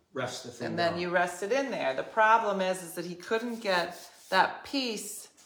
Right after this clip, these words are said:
Speaker 2: to go flat. So there were two different pieces, and they, one was sitting out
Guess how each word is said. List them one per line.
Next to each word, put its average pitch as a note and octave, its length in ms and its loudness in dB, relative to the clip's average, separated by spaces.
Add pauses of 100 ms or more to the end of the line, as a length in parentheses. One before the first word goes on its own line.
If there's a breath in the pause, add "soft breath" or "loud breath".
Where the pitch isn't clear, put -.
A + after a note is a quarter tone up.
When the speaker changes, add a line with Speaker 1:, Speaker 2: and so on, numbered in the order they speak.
(100)
Speaker 2:
to - 100 -8
go F#3 260 4
flat. F3+ 800 2 (580 soft breath)
So - 140 -6
there F3+ 100 0
were E3+ 60 -2
two C4 240 -6
different G#3 320 -6
pieces, E3+ 720 -4
and D#3 280 -6 (100)
they, D#3 680 -2
one F#3 420 0
was F3+ 160 -2
sitting F3 360 -6
out D#3 540 2